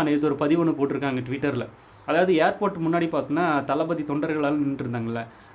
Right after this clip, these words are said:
அங்க பார்த்தோன்னா நிறைய பொது சொத்தை வந்து சேதப்படுத்திட்டாங்க அப்படின்ற மாதிரி பார்த்தோன்னா ஒரு நியூஸ் ஒண்ணு வந்துச்சு. அதை எடுத்து ஷேர் பண்ணி இதை சேதப்படுத்துனதுக்காக,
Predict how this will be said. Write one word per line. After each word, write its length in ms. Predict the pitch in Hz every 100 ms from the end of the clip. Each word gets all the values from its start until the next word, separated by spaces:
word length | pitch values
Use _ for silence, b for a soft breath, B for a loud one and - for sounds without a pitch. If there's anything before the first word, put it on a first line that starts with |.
| -
அங்க 140 | 151 202
பார்த்தோன்னா 320 | 185 - 139 190 151
நிறைய 180 | 156 180 151
பொது 160 | 175 214
சொத்தை 220 | 185 160 139
வந்து 180 | 156 180 151 120
சேதப்படுத்திட்டாங்க 800 | 143 165 170 160 139 127 135 123 135
அப்படின்ற 320 | 123 123 123 123
மாதிரி 160 | 127 127
பார்த்தோன்னா 280 | 110 120 175 156
ஒரு 100 | 139 131
நியூஸ் 200 | 143 147
ஒண்ணு 120 | 143 135
வந்துச்சு. 280 | 123 127 127 - B B B -
அதை 100 | 139 196
எடுத்து 180 | 190 190
ஷேர் 240 | 180 160 160
பண்ணி 220 | 127 117 160 B B - 165
இதை 100 | 196 185
சேதப்படுத்துனதுக்காக, 760 | 190 202 190 180 165 160 160